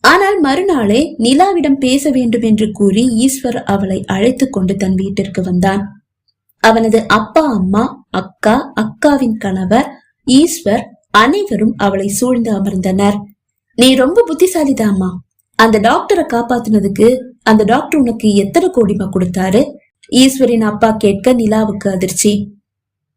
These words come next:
"நான் காசு வாங்கினதா உங்ககிட்ட யார் சொன்னா அங்கிள்?" சிறிது கோபமாகவே கேட்டாள் நிலா. "அப்புறம் எதுக்குமா பொய் சொல்லி அந்த கைலாஷ கொலை குற்றத்துல இருந்து காப்பாத்துன?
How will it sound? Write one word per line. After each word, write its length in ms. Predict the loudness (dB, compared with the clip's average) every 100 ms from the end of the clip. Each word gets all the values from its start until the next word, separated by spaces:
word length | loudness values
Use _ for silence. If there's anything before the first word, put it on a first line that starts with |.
| _
"நான் 360 | 2 2 2 0
காசு 340 | 0 0 0
வாங்கினதா 420 | 0 2 2 0 0
உங்ககிட்ட 420 | 0 -2 0 0
யார் 240 | 0 -2
சொன்னா 420 | -2 -4 -2 -2
அங்கிள்?" 280 | 2 2 0 -6 _ _ _ _
சிறிது 400 | -6 0 2 2
கோபமாகவே 720 | 2 2 2 0 -2 -2 -4 -4
கேட்டாள் 460 | -4 -4 -4 -2
நிலா. 440 | -2 -2 -2 -4 -12 _ _ _ _
"அப்புறம் 340 | 2 2 2 2
எதுக்குமா 360 | 0 0 -2
பொய் 180 | 2 2
சொல்லி 400 | 2 0 2 0
அந்த 300 | -2 0 0 2
கைலாஷ 560 | 2 2 -2 -2 -4 -2
கொலை 220 | 0 0
குற்றத்துல 420 | -2 -2 -4 -2
இருந்து 220 | -2 -2 -2
காப்பாத்துன? 560 | -4 -2 -4 -2 0